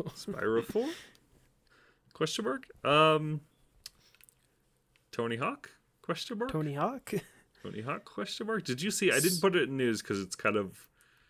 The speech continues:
Speaker 1: uh, weird, but, um, I think it was the drummer for C K Y, like,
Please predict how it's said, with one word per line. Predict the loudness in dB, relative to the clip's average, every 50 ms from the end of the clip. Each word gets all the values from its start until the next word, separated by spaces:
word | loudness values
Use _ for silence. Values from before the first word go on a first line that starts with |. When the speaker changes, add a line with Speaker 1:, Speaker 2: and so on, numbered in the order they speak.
| _ _ _ _ _ _ _ _ _
Speaker 1:
uh, | 0 2 4 4
weird, | 2 2 2 2 2 2 0 2
but, | 2 4 4 4 2 0 -6 -8 -8 _ _ -14 -4
um, | -2 0 0 2 2 0 0 -2 -4 -10 -12 -14 -16 -20 _ _ _ -20 -14 -12
I | -10
think | -8 -6
it | -6
was | -6 -2 0
the | 0 0
drummer | 0 2 2 4 4 4 4 2 2
for | 2 0 -2 -4
C | -4 -2 -4 -4
K | -2 0 0 2 2
Y, | 0 0 0 0 0 0 0
like, | 0 -2 -4 -4